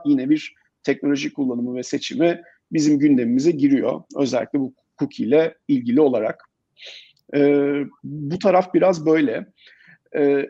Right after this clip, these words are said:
ikinci kısımdan bahsedecek olursak hani gündemde neler var dediğimiz zaman bizim için, e, bir bu başta konuşmuş olduğumuz işte hepsi burada Amazon'un biraz daha fazla hayatımıza giriyor olması ve onların, e, üzerinden reklam çalışmalarının yapılabiliyor olması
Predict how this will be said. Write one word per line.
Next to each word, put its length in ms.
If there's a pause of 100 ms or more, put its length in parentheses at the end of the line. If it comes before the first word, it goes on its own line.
ikinci 440
kısımdan 540
bahsedecek 440
olursak 240
hani 160
gündemde 520
neler 260
var 240
dediğimiz 320
zaman 400
bizim 220
için, 360 (500)
e, 360 (100)
bir 240 (120)
bu 280 (280)
başta 380
konuşmuş 480
olduğumuz 320
işte 200
hepsi 280
burada 260
Amazon'un 560
biraz 300
daha 180
fazla 420
hayatımıza 520
giriyor 340
olması 420
ve 60
onların, 560 (480)
e, 60 (760)
üzerinden 500
reklam 320
çalışmalarının 560
yapılabiliyor 640
olması 360